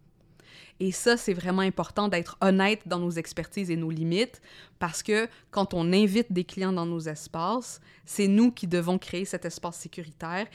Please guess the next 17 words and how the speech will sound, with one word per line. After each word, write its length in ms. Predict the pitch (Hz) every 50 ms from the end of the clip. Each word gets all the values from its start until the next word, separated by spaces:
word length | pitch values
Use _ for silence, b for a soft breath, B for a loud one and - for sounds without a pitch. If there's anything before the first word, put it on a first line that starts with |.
| B B B -
et 80 | 196
donc 240 | 175 196 208 202 202
on 80 | 185 180
sa-, 220 | - - 185 -
on 100 | - 190
doit 160 | 175 180 190 190
savoir 460 | - - 180 160 165 175 180 - - _
où 100 | - 185
sont 380 | 165 - - - 202 202 - 98 _ _ _ _
les 160 | 220 175 170
limites 460 | 160 156 165 170 170 170 170 _ - B B B B B B
de 80 | - 170
la 120 | 160 160
sécurité 540 | 160 - - 160 - - 165 156 160 - 196
qu'on 180 | 196 - 165 156
peut 200 | - - 160 160
offrir. 500 | 143 127 - - - - - - - -